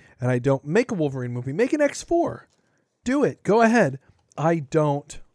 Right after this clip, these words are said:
I want this team. I want this sto-, I do not wanna feel like you have to shoehorn in some other beloved character. I, you know what? The story is good enough, and I fear when I hear about the new Batman movie they're making, it's just like, it feels like it's got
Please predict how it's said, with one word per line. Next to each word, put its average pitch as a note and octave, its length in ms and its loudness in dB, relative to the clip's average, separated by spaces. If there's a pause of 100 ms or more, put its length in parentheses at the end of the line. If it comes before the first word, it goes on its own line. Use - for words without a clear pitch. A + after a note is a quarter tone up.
(340)
I F3 120 2
want G3 280 -2
this E3+ 280 0
team. F3 340 -4
I B2 40 -4
want C3 260 -6
this E3+ 160 -2
sto-, D#3+ 160 -6
I D#3+ 80 0
do F#3+ 140 -2
not F3+ 260 -2
wanna F3+ 180 0
feel E3 200 -4
like C3+ 180 -4
you C3+ 40 -2
have B2 120 -6
to B2 80 -10
shoehorn F#3+ 600 -4
in D3 300 -2 (300)
some C#3+ 320 -6
other E3+ 420 2 (300)
beloved C#3+ 540 0
character. B2+ 580 -2 (460)
I, C#3 100 -4
you C#3 200 -4
know D#3 80 0
what? F3 240 2
The D3+ 80 -2
story F#3 460 0
is C#3+ 240 -8
good D3+ 400 -2
enough, B2 540 -8
and B2 300 -8 (880)
I C#3+ 100 -2
fear F#3+ 260 0
when D3 140 0
I C#3+ 60 0
hear E3+ 160 4
about D3 260 4
the C3+ 80 0
new C3 180 -2
Batman B2 380 -2
movie A2 200 -6
they're G#2+ 120 -12
making, G#2 400 -14 (540)
it's C3 180 -2
just D3+ 220 2
like, B2 220 0
it B2+ 100 -6
feels D3 200 -2
like A#2 160 -8
it's - 120 -14
got - 140 -12